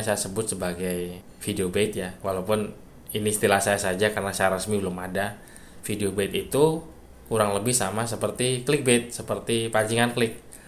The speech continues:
Jadi judulnya apa, sengaja menarik perhatian orang karena penasaran, pada saat diklik isi artikelnya tidak berkaitan dengan judulnya. Nah, kalau video bait kurang lebih sama,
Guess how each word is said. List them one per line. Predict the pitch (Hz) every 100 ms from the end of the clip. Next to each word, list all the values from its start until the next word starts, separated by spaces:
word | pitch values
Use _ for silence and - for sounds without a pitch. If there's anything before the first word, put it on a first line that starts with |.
| - -
Jadi | 101 101 101
judulnya | 104 101 101 101 87 92
apa, | - 120 135 135 135 135 131 - - -
sengaja | - 104 101 101 95
menarik | 95 95 98 -
perhatian | 98 92 95
orang | 92 101 101 98
karena | 95 95
penasaran, | 98 98 95 92 110 120
pada | 110 95
saat | 95 92
diklik | 92 117 113 107 104 -
isi | 92 95
artikelnya | 92 95 92 95 92 107 120 143 - - -
tidak | 101 92 107 -
berkaitan | 110 95 90 90 101 107 123 131 - - - -
dengan | 98 92 98 107 113 - - -
judulnya. | - 117 135 127 110 - - - -
Nah, | 101 95
kalau | 101 95 95 98 -
video | 113 143
bait | 147 120 123 - - -
kurang | 123 123
lebih | 131 127
sama, | 120 101 110 151 151